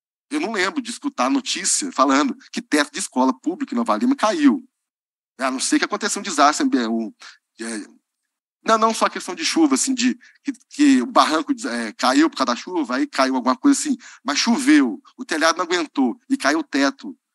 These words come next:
é, e caiu o teto dentro da sala de aula, eu não, eu não me recordo disso. E era gerido por quê? Pela, pelo setor público. Entendeu? Então, o que vai acontecer isso vai acontecer, mas eu falo isso um pouco depois,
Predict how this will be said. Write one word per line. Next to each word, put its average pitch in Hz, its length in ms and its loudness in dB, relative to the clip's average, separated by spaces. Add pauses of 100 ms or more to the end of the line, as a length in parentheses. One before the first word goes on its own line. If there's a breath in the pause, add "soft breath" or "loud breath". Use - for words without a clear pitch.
(140)
é, 110 120 -8
e 104 100 -8
caiu - 160 2
o 151 60 2
teto 131 300 0
dentro 123 200 0
da 107 80 0
sala 110 220 -2
de 98 120 -6
aula, 156 240 6
eu 127 140 2
não, 180 180 -2
eu 165 140 0
não 160 100 -2
me 202 80 -4
recordo 185 440 -2
disso. - 420 -14 (460)
E 254 100 4
era - 100 2
gerido 294 420 2
por - 120 -10
quê? 139 160 0
Pela, 131 240 -2 (720 loud breath)
pelo - 120 -6
setor - 220 -2
público. - 560 2 (2000)
Entendeu? 247 340 0 (180 loud breath)
Então, 240 460 0
o 320 100 -6
que - 120 -6 (200)
vai - 180 6
acontecer 277 840 -4 (360)
isso 254 200 2
vai 208 140 2
acontecer, 175 440 -4
mas 170 160 -4
eu 180 280 -8
falo 160 220 0
isso - 140 -8
um - 40 -20
pouco 156 200 -10
depois, 107 400 -4